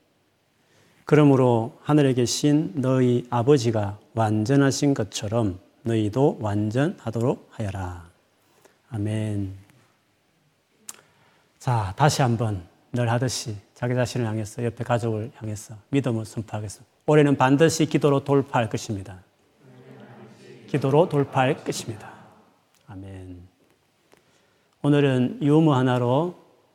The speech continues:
어, 설교를 시작하겠습니다. 유머니까 여러분이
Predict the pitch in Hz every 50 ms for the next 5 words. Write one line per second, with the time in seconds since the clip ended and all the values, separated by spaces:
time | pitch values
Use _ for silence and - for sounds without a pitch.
0 | _ - 110 104 - 127 113 117 113 101 - - - 110 98 95 95 95 - -
1 | - 101 90 - _ _ _ _ _ _ _ _ _ _ _ _ _ _ _ _
2 | _ _ - 135 147 156 147 131 110 113 - - - 113 110 110 117 131 139 -
3 | _ _ _ - - _ - 120 113 101 104 110 107 107 107 120